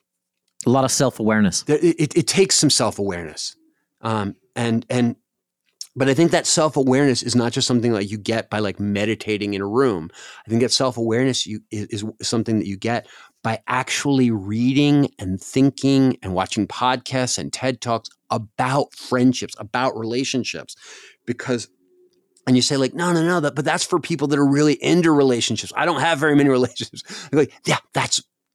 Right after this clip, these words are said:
Speaker 2: that's the whole point, is that you need to be thinking about relationships the way skiers think about skiing, the way cyclists think about bike repair."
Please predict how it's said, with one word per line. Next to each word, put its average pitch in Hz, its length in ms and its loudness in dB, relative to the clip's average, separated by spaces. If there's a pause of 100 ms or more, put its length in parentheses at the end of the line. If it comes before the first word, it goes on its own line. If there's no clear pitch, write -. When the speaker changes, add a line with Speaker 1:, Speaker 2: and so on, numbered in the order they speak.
(100)
Speaker 2:
that's 135 260 -4
the 135 120 -4
whole 131 180 0
point, 123 360 0 (500)
is 117 160 0
that 123 160 0
you 135 120 4
need 143 380 6
to 147 60 -2
be 135 100 0
thinking 156 880 0
about 120 280 -2
relationships 117 1040 -2 (480)
the 123 60 2
way 127 460 4
skiers 151 680 2
think 131 240 -2
about 117 240 -2
skiing, 120 440 0
the 104 80 0
way 117 140 2
cyclists 135 560 -2
think 123 220 -2
about 110 280 -4
bike 120 260 -4
repair." 95 480 -4